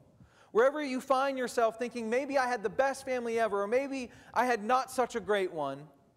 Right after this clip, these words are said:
it's my prayer and hope that the gospel truth that Jesus wants to present to us today becomes a revelation that families are integral to the life of the church.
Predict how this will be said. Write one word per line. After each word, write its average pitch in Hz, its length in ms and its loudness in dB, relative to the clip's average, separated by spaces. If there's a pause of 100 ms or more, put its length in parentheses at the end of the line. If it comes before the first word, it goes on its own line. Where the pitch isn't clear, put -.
(360)
it's 226 180 0
my 220 180 2
prayer 311 640 2
and 269 180 0
hope 240 380 2
that 214 140 0
the 208 60 -2
gospel 285 720 0
truth 247 460 -4
that 214 140 2 (260)
Jesus 294 680 0
wants 302 240 0
to 277 80 -4
present 254 440 0
to 247 240 -2
us 285 300 2
today 202 680 0 (1700)
becomes 208 400 -2
a 208 80 2
revelation 196 920 0
that 160 160 -8
families 214 520 -8
are 160 240 -2
integral 165 560 -4
to 151 160 -14
the 143 100 -6
life 139 280 -2
of 123 120 -16
the 120 60 -16
church. - 560 -18